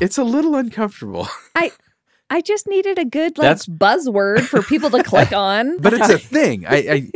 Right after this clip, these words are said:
Speaker 3: Yeah.
Speaker 1: I'm clearly seeing it's
Speaker 2: It is
Speaker 1: a
Speaker 2: a
Speaker 1: thing.
Speaker 2: thing.
Speaker 1: I mean, Psychology Today had an article on it. So
Speaker 2: Mm-hmm.
Speaker 1: it's just like a thing.
Speaker 2: Yeah.
Speaker 3: I know that I have, uh,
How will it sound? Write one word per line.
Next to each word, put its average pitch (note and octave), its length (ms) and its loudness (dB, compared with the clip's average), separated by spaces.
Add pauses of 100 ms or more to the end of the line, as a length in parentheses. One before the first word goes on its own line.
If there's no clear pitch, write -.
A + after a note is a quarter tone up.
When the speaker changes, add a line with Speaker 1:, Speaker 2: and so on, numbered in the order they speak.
Speaker 3:
Yeah. G#2+ 320 4
Speaker 1:
I'm G#4+ 80 0
clearly A3 440 4
seeing C#3 360 -2
it's A3 160 -2
Speaker 2:
It - 20 0
is G3+ 80 0
Speaker 1:
a A3+ 40 0
Speaker 2:
a A3 40 0
Speaker 1:
thing. G3 380 2
Speaker 2:
thing. - 20 -16 (340)
Speaker 1:
I B2 60 -8
mean, B2+ 160 -2
Psychology C#3+ 680 -2
Today G3+ 480 0
had B2 180 0
an G2 140 -6
article F#2 420 -2
on D#2 160 -4
it. - 160 -12
So A2 280 -2
Speaker 2:
Mm-hmm. A2+ 40 -10 (260)
Speaker 1:
it's D3 140 -10
just D3 160 -10
like C#3 160 -2 (220)
a A#2+ 100 2
thing. A#2 540 -2 (520)
Speaker 2:
Yeah. C4 180 -6 (260)
Speaker 3:
I D3+ 260 0
know C3+ 320 2
that A2 240 0
I G#2+ 200 2
have, F#2 540 -2
uh, E2+ 600 -6